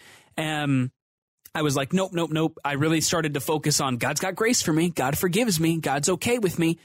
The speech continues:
All of those things, uh, because I was, I was justifying my own mistakes and my own inability to follow him. Uh, and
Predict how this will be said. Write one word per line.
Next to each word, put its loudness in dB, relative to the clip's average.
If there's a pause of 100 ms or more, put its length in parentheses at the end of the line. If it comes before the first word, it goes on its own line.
(160)
All 2
of 2
those 2
things, -2
uh, 0
because 0
I 0
was, 2 (180)
I -4
was 2
justifying 0
my 2
own 4
mistakes -2 (100)
and 0
my 2
own 4
inability 0
to 0
follow -2
him. -12 (500)
Uh, 0
and 0